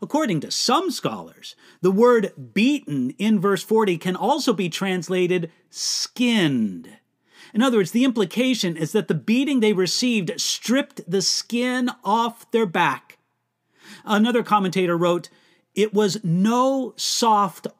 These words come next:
option. People were known to die from it.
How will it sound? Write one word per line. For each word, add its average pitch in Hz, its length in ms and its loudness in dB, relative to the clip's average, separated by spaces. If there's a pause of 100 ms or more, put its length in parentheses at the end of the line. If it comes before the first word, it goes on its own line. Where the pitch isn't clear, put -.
option. 190 760 -2 (520)
People 254 340 2
were 196 160 4
known 196 320 0
to 202 180 0
die 220 720 0
from 156 220 0
it. 139 160 -2